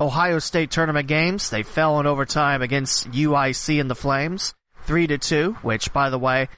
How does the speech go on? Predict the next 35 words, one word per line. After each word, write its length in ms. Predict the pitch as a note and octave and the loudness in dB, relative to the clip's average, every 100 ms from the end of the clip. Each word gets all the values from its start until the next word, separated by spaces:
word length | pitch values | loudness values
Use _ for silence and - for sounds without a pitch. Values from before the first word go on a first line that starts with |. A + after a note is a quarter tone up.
| _ _ _ _ _ _ - | _ _ _ _ _ _ -4
when 240 | E3 C#4 | -2 0
did 220 | D#4+ B3 | 0 0
U 160 | B3+ B3+ | 2 4
I 120 | A#3+ | 2
C 240 | - A#3+ | -2 -4
get 200 | A3 F#3 | -2 -2
powder 340 | - F3+ G#3 F#3+ | -2 0 0 0
blue 460 | D3 E3+ G3+ G3+ | -2 0 2 2
jerseys 480 | D#3+ F3 F#3 D3 A#2+ | 2 2 2 2 -4
for 80 | - | -2
the 100 | C3 | -2
men's 220 | C3+ D3 | 0 0
soccer 380 | - D#3+ D3 A#2+ | 0 0 0 -4
team? 300 | A#2+ A2+ G#2 - _ _ _ _ _ _ _ _ _ _ _ - | -6 -4 -6 -10 _ _ _ _ _ _ _ _ _ _ _ -8
That's 180 | F3+ - | -6 -6
a 80 | |
really 360 | G#2+ B2+ F3 C3+ | -4 0 2 2
sharp 360 | A#2+ C#3+ C3 - | 0 0 -2 0
look. 340 | C3 G#2+ - _ _ _ - | -2 -2 -6 _ _ _ -10
Not 320 | D3+ A3+ B3+ _ - | -2 0 0 _ -14
exactly 560 | - E3+ F#3 G3+ - F#3 | -8 -2 2 0 0 -2
school 280 | - G3 F3+ | 0 0 -2
colors. 520 | - F3+ F#3+ F#3+ - | 0 0 2 0 -4
U 200 | B2 D#3 | -2 0
I 120 | C#3 | 2
C's 420 | C3+ - D3 C#3 B2+ | 0 0 0 2 2
always 300 | C3+ C3 A#2 | 0 0 0
been 260 | C3+ A#2+ | -2 -2
fire 460 | A#2 C#3 C#3 C#3+ C3+ | -4 -2 0 2 2
engine 320 | C3+ C3 A#2 | 0 -2 -2
red 240 | B2+ C3 | 0 0
and 160 | A#2+ A2 | -2 -2
navy, 400 | B2+ B2 A2+ B2+ _ _ _ _ - | 0 0 0 -2 _ _ _ _ -2
but 280 | C3 B2+ - _ _ _ _ _ - | 0 0 -2 _ _ _ _ _ -12
Chicago, 760 | - D3 D#3 C#3+ C3 C3 B2+ | -6 0 2 2 2 0 0